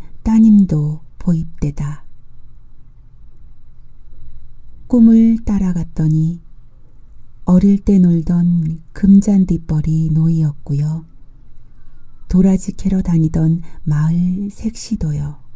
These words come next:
나는 어찌도 반가운지 꿈 같아서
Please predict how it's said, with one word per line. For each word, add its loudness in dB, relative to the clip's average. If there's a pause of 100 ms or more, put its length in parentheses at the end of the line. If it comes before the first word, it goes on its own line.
(2250)
나는 8
어찌도 2
반가운지 2
꿈 4
같아서 -4